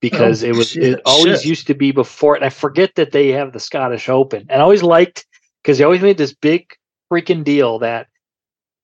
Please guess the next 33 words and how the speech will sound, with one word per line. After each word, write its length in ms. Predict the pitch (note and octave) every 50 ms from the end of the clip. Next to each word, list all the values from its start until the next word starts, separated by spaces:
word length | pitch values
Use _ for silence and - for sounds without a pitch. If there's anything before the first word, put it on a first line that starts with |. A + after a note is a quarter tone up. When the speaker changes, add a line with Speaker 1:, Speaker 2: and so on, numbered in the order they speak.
| _ _ _ _ _ -
Speaker 1:
that 280 | D3 C#3 C3+ - - _
the, 360 | D3+ D3+ D3+ D3+ D3 D3 C#3+
the 180 | C3+ C#3+ D3
telecast 640 | C#3+ C#3+ - F3+ E3 D3 - - C3+ B2 A#2 - -
would, 220 | C3+ B2+ B2 A#2+
that 240 | B2 A#2+ A#2 A#2+ - -
anybody 440 | C3+ C3+ C#3+ D#3+ E3+ F3 E3 D#3+ C#3
who 140 | - E3+
played 360 | D#3 - - - G3+ G3 F3+ D#3+
in 160 | C#3 B2 B2+
it 80 | A#2+
got 200 | B2 B2 B2+ B2+
the 80 | - A#2+
chartered 520 | - - - D#3 D3+ D3+ D3 D3+ C#3+ C3+
flight 480 | C#3 - - D#3 D3 C#3+ B2+ A#2+ A#2+ - _ _
out 340 | C#3 C3+ C3+ B2+ B2 - - _ _ _ _ _ _ _ _ _ _ _
to 260 | - - D#3+ D3 C#3 C3
Speaker 2:
Yeah. 320 | C3 B2+ B2 B2 A#2+ A#2+ - - - - _ _ _
Speaker 1:
the 80 | - C3+
Speaker 2:
Yeah. 20 |
Speaker 1:
United 300 | D3 D#3 D#3 D3+ C3+ - -
Kingdom 520 | - F3+ F3 E3+ D3+ C3 A#2 A2+ A2 A#2+
and 160 | B2+ C3 B2+
everything. 300 | B2+ B2 B2 B2 B2+ B2+
It 180 | B2+ C3+ C#3+ E3
just 160 | G3+ G#3 G3
made 160 | G3+ F#3 F3
this 220 | D#3 D3+ C#3 - -
huge 340 | - D#3+ D#3+ D3+ C#3+ C3
deal 220 | A#2+ B2+ C3 B2 G#2
about 240 | G2 G#2 G2+ G2 G2
it, 80 | - -
but 280 | - A2+ A2+ A2 - -